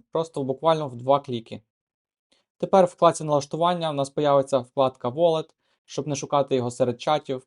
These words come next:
маємо швидкий доступ. Заходимо в Wallet і бачимо наш баланс.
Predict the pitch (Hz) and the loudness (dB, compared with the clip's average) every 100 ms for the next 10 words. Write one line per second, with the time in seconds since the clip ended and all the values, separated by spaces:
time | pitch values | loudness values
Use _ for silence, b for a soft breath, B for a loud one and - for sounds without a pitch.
0 | _ - - 131 131 123 123 - - 131 | _ -20 -6 -2 -2 -2 -6 -10 -10 -10
1 | - 123 123 196 - 165 _ _ _ _ | -6 -6 -2 -2 -4 -14 _ _ _ _
2 | _ _ - 131 - 131 120 117 139 180 | _ _ -10 -6 2 2 0 -6 -2 0
3 | 170 151 _ _ _ _ _ - 202 180 | 2 0 _ _ _ _ _ -8 2 4
4 | 170 165 147 123 123 120 117 113 | 4 -2 -4 0 2 2 0 -4